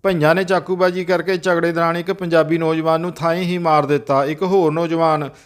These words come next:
ਪੰਜਾਬੀ ਨੌਜਵਾਨ ਜੋ ਬੁਰੀ ਤਰ੍ਹਾਂ ਫੱਟੜ ਸੀ, ਉਹ ਵੀ ਤਕਰੀਬਨ ਤਿੰਨ ਚਾਰ ਦਿਨ ਪਹਿਲੇ ਪੀ ਜੀ ਆਈ ਵਿੱਚ ਦਮ ਤੋੜ ਗਿਆ। ਇੰਝ ਇਸ ਝਗੜੇ ਕਰਕੇ ਦੋ ਪੰਜਾਬੀ ਨੌਜਵਾਨਾਂ ਦੀ ਜਾਨ ਚਲੇ ਗਈ।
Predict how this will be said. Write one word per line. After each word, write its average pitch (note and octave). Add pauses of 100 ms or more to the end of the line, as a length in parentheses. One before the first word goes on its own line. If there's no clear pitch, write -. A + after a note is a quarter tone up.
(260)
ਪੰਜਾਬੀ D#3
ਨੌਜਵਾਨ E3+
ਜੋ G3
ਬੁਰੀ E3+
ਤਰ੍ਹਾਂ F3+
ਫੱਟੜ E3
ਸੀ, F#3+
ਉਹ F#3
ਵੀ F#3+
ਤਕਰੀਬਨ E3+
ਤਿੰਨ F3
ਚਾਰ E3+
ਦਿਨ F3
ਪਹਿਲੇ D#3+
ਪੀ F#3
ਜੀ D#3+
ਆਈ E3
ਵਿੱਚ D#3+
ਦਮ D#3
ਤੋੜ D3
ਗਿਆ। C3 (600)
ਇੰਝ F#3
ਇਸ G#3
ਝਗੜੇ F3
ਕਰਕੇ E3
ਦੋ E3+
ਪੰਜਾਬੀ E3+
ਨੌਜਵਾਨਾਂ D#3+
ਦੀ E3
ਜਾਨ D3+
ਚਲੇ C#3+
ਗਈ। C3